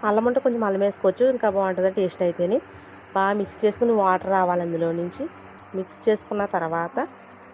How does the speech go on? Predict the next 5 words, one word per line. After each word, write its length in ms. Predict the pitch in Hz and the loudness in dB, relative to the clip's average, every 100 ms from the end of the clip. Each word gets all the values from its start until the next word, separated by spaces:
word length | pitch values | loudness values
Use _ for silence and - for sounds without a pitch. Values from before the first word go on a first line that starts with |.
| - - | -12 -2
అందులో 360 | 185 185 175 196 320 - - - - - - - - - - 196 | 0 2 2 4 2 -2 -20 -20 -20 -20 -20 -20 -20 -14 -4 2
బియ్య 240 | 202 180 - | 2 2 2
పిండి 220 | 185 190 202 | 2 2 4
కొంచెము, 400 | 175 165 165 180 359 - - - - - - - - - | 4 2 0 0 0 -4 -8 -8 -12 -18 -20 -20 -20 -4
అలాగే 300 | 180 180 180 | 0 2 2